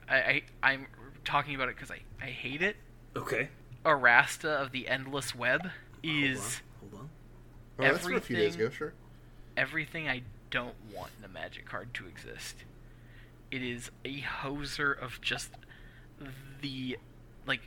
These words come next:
Speaker 1: greatest kind, and thank God for Lightning Axe, or else I would be, like, done playing, uh,
Speaker 2: <laughs>
Speaker 1: Arclight
Speaker 2: Oh, yeah,
Speaker 1: Phoenix
Speaker 2: that,
Speaker 1: forever.
Speaker 2: that got, that got a lot of friends right there. Mm-hmm.
Speaker 1: It is a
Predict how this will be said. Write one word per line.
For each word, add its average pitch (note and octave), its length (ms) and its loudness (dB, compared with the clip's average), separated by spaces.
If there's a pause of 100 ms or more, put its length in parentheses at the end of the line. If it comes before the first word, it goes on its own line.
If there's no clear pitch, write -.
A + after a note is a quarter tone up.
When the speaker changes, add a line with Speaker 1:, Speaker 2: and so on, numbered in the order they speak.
(220)
Speaker 1:
greatest A#2 580 0
kind, A#2 480 -2
and B2 160 -4
thank - 400 -2
God A#2+ 400 0 (480)
for A2+ 320 -6
Lightning A2+ 340 0
Axe, F#2+ 540 -4
or A#2+ 120 0
else G#2+ 340 -4 (440)
I B2 120 4
would A2+ 200 -4
be, A#2 160 -6 (380)
like, A2+ 140 -2 (200)
done A#2+ 300 -4
playing, F#2+ 380 -8 (1040)
uh, G2 380 -2
Speaker 2:
<laughs> - 300 -10
Speaker 1:
Arclight B2+ 360 6
Speaker 2:
Oh, - 20 -4
yeah, G#2 80 0
Speaker 1:
Phoenix G2+ 340 0
Speaker 2:
that, - 80 -4
Speaker 1:
forever. A#2+ 480 -4 (200)
Speaker 2:
that B2 100 0
got, A#2 360 0
that B2+ 160 2
got C#3 180 6
a C3 40 4
lot A2+ 200 6
of A2 80 2
friends A2+ 340 2
right F#2 180 -4
there. F#2+ 220 -4 (100)
Mm-hmm. A2 340 -4 (100)
Speaker 1:
It D3+ 160 -2
is C#3 180 0
a C#3 300 0